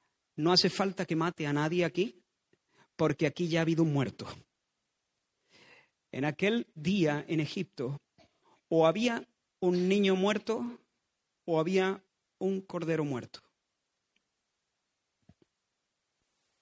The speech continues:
O moría el primogénito, o moría un sustituto.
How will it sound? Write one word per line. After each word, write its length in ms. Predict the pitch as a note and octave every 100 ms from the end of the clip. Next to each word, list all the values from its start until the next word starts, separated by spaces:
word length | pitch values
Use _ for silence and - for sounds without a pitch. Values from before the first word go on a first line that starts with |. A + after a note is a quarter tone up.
| _ _ _ _ _ _ -
O 80 | E3+
moría 260 | F3 G#3+
el 80 | A3+
primogénito, 680 | A3+ A3+ G#3 A3+ A3+ A#3 A#3
o 100 | -
moría 280 | F3 F3 G3
un 60 | G3
sustituto. 600 | F#3+ - F#3 D3 -